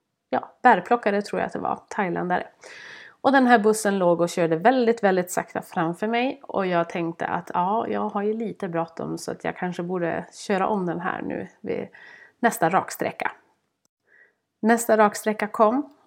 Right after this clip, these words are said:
och, eh, precis när jag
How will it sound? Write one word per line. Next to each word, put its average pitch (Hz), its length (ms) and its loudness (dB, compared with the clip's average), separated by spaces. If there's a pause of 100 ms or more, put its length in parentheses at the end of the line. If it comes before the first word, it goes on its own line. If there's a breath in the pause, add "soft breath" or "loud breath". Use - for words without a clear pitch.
och, - 460 -4
eh, 185 280 0 (520 loud breath)
precis 285 920 0
när 208 280 2
jag 190 320 2